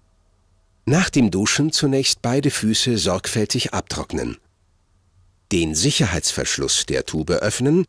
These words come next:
und pro Fuß jeweils eine Hälfte der Tube gleichmäßig auftragen, aber nicht einmassieren. Zuerst wird der Fuß behandelt, der die stärkeren Symptome aufweist.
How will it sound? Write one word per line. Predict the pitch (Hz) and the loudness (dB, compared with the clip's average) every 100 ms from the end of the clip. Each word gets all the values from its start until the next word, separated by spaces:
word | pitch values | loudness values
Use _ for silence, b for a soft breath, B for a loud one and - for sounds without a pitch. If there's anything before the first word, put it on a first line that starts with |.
| _ | _
und | 120 113 - | 0 0 -2
pro | - 120 165 | -4 0 0
Fuß | - 127 123 - - - | 0 -2 -2 -2 -2 -4
jeweils | 98 95 90 95 92 - | -4 -2 0 0 -2 -2
eine | 127 151 | 0 2
Hälfte | 147 107 120 - | 2 0 -2 -2
der | 117 78 | -2 -2
Tube | - 127 117 101 | 0 0 2 0
gleichmäßig | 98 110 139 - 135 - 135 - | 0 0 -2 -2 -2 -2 -4 -2
auftragen, | 101 - - - - 131 - - | -2 -2 -4 -4 -4 -10 -10 -6
aber | 92 98 | -2 2
nicht | 160 - - | 0 0 -2
einmassieren. | 104 80 64 - 62 52 - _ _ _ | -2 -2 -2 -2 -2 -6 -12 _ _ _
Zuerst | - 117 - 135 180 - 95 | -2 0 2 2 2 0 0
wird | 107 - - | -2 0 2
der | 170 | 4
Fuß | - - 80 - | 2 0 0 0
behandelt, | 69 67 - 98 - - | -2 -2 0 -2 -2 0
der | 127 | 2
die | 139 | 2
stärkeren | 147 - 117 104 - 71 69 | 2 2 0 0 -2 -4 -2
Symptome | 69 69 - 76 67 - | -4 -4 -2 0 0 -2
aufweist. | 73 - 62 57 - - | -2 -2 -4 -2 -2 -4